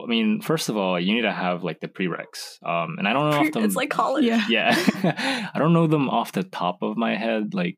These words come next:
Speaker 1: specific year-wise, but yeah, you have to have lived in America, um, you know, for a good number of years. I can't remember if it
Speaker 2: Mm-hmm.
Speaker 1: was ten years or sixteen or so. It's a long time.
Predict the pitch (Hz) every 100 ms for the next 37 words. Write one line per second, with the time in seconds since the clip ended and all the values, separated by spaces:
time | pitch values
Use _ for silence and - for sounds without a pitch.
0 | _ - 92 - - 101 87 90 90 95
1 | 98 107 110 - - 98 90 _ - 113
2 | 107 107 117 - 131 135 101 95 92 92
3 | - 95 92 85 85 82 80 - 82 -
4 | _ _ _ _ _ - 85 82 85 85
5 | - _ _ _ 90 85 - 82 _ -
6 | 90 87 85 85 85 82 80 98 95 95
7 | 85 87 82 82 80 - - 127 143 143
8 | 131 190 95 82 - _ _ _ _ _
9 | - - 107 120 127 135 139 139 139 139
10 | 143 120 98 87 82 85 _ _ - 107
11 | 101 - - 101 107 113 92 90 - 95
12 | 120 127 147 143 156 151 90 85 78